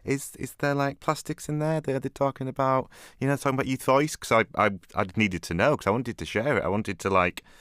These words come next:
develop this and share the strategy, and we kind of knew when the strategy was gonna be out, but we were still kind of waiting for, like, the, the meat to be put in it. Um, and I think at the same time I was working with you, Hannah, on trying to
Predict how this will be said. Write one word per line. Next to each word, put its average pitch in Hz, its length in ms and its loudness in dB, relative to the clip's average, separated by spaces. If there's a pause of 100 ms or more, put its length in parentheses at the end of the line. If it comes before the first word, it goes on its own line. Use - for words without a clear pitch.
(340)
develop 110 480 2
this 101 220 0
and 90 120 -4
share 104 240 4
the - 80 -6
strategy, 82 560 -2
and 82 80 0
we 85 80 -2
kind 98 240 0
of 90 120 -4
knew 113 240 0
when 101 240 0
the 90 60 -4
strategy 90 500 -4
was 85 140 -2
gonna 80 220 -4
be 87 120 0
out, 120 220 2 (480)
but - 100 -4
we 80 80 -2
were 85 80 -2
still 98 220 0
kind 90 180 -2
of 82 60 -2
waiting 85 380 -2
for, - 120 -4
like, 73 220 -4
the, 80 140 -4
the 85 100 -6
meat 82 360 -2
to 78 100 -10
be 80 120 -4
put - 220 -8
in 101 100 0
it. 135 140 -4 (340)
Um, 90 320 4
and - 40 -4
I 87 80 0
think 131 180 0
at - 80 2
the - 60 -4
same 90 240 2
time 104 280 2
I 76 40 2
was 78 100 -4
working 85 320 -2
with 73 100 -4
you, 98 140 -4
Hannah, 76 240 -4
on 71 120 -6
trying 80 220 -4
to 76 120 -4